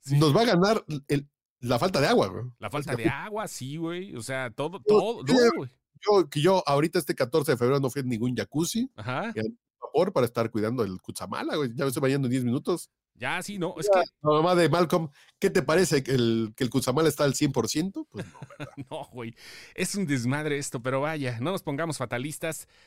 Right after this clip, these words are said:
Speaker 1: También los gringos ahorita están pasando por ciertas cosas, ¿no? O sea, siempre los que han estado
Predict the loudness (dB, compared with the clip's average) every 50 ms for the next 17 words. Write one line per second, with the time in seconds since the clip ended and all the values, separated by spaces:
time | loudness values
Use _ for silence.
0 | _ -6 -4 -2 0 0 0 2 2 2 2 4 4 2 2 0 0 -2 -2 -4
1 | -6 -6 -6 -6 -6 -4 -4 -4 -6 -6 -6 -8 -8 -6 -6 -6 -6 -8 -10 -10
2 | -8 -10 -10 -10 -10 -12 -14 -12 -10 -8 -8 -6 -6 -8 -8 -8 -6 -6 -4 -4
3 | -4 -4 -4 -4 -2 -2 -2 -2 -2 -2 -2 -4 -6 -10 _ -18 -20 -20 -20 _
4 | -6 -2 -2 0 0 0 -2 -4 -6 -4 -4 -4 -2 0 0 0 0 -2